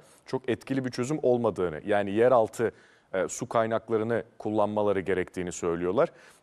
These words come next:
Donald Trump'ın işte, e, "Söndürecek su yok." açıklaması bir anda ortalığı tabii siyasi olarak da karıştırdı. Hatta,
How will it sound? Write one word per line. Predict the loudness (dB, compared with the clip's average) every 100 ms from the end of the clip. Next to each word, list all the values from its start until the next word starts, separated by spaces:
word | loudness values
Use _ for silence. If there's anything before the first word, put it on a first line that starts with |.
| -2
Donald | 0 0
Trump'ın | 0 0 0 -2 -4 -6 -16
işte, | -4 0 0 0 -10 -8 -10 -12
e, |
"Söndürecek | -4 0 0 2 0 0 -2
su | 0 2
yok." | 4 2
açıklaması | -4 -4 -2 -2 -2 2
bir | 2
anda | 4 2
ortalığı | 0 0 -2
tabii | 0 -2
siyasi | 0 4 4 4 2
olarak | 4 4 2
da | -2
karıştırdı. | -4 -6 -6 -6 -2 -2 -2 -6 -20 -20 _
Hatta, | -2 2 4 4